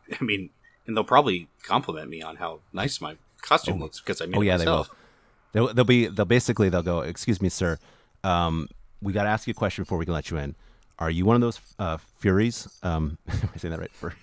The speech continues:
Speaker 2: furries?
Speaker 1: Furries.
Speaker 2: Actually, that's what, that's what I meant to say. Bowser's Fury. <laughs> No,
Speaker 1: Uh-huh.
Speaker 2: sorry. <laughs> They're gonna say, "Are you one of those furries?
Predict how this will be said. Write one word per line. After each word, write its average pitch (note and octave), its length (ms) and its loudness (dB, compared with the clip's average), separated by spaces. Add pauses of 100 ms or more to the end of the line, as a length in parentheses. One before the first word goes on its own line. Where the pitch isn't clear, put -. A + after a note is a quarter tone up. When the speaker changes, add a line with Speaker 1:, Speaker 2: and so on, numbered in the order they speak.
Speaker 2:
furries? G#2 260 4
Speaker 1:
Furries. C#3 140 2
Speaker 2:
Actually, A2+ 140 8
that's - 180 2
what, G2 80 8
that's F2 180 4
what E2 60 4
I - 40 0
meant D2 100 -4
to C#2+ 60 -14
say. - 120 -10 (440)
Bowser's F#2 360 0
Fury. E2 380 2 (340)
<laughs> - 440 -10
No, - 100 4
Speaker 1:
Uh-huh. C3 320 2
Speaker 2:
sorry. F2+ 240 6
<laughs> C#3+ 440 8 (480)
They're A2 100 4
gonna G2+ 100 6
say, A2+ 120 2
"Are G2 60 2
you G#2+ 140 4
one D#3+ 80 4
of D#3+ 60 2
those C3 180 2
furries? F#2 560 0